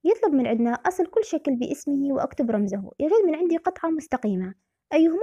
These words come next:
القطعة المستقيمة؟ احنا عرفنا القطعة المستقيمة ليس لها نقطة بداية، لها ن-، عفوا، نقطة بداية ولها نقطة نهاية. إذا بين رقم اثناعش على القطعة المستقيمة، فأنا أكتب رقم اثناعش أو توصل بيناتهم. الشعاع،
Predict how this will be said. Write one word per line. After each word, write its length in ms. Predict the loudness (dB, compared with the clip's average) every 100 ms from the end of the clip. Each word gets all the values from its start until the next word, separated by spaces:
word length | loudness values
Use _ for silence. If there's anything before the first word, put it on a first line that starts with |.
| -2
القطعة 260 | -2 0
المستقيمة؟ 520 | 0 0 -4 -6 -4 -4
احنا 160 | -2
عرفنا 320 | 0 2 0
القطعة 280 | -2 -2 0
المستقيمة 680 | 0 -2 -2 -2 -2 -2 -6
ليس 280 | -2 0 2
لها 220 | 0 0
نقطة 260 | -2 -2 -4
بداية، 300 | -2 -2 -2
لها 240 | -2 0 0
ن-، 240 | 0 0
عفوا، 200 | -2 -2
نقطة 220 | -4 -6 -6
بداية 280 | -4 0 2
ولها 280 | 2 0
نقطة 280 | -4 -4 -6 -4
نهاية. 380 | -4 -4 -6 -10 _ _ _
إذا 160 | 2 4
بين 340 | 4 2 2 -4 _ _ -2
رقم 260 | -2 0 -2
اثناعش 440 | -2 -2 -4 -2 -2
على 100 | -2
القطعة 260 | -4 -2
المستقيمة، 540 | -2 -2 -4 -4 -4 -2
فأنا 260 | 0 0
أكتب 260 | -2 -2 -2
رقم 180 | -2 -4 -6 _ _ _ -4
اثناعش 400 | -2 -2 -4 -4 -2
أو 100 | 0
توصل 320 | 0 0 0
بيناتهم. 540 | 2 2 -2 -8 -12 -14 _ _ _ _ _ _ _ -2
الشعاع، 440 | 0 2 4 2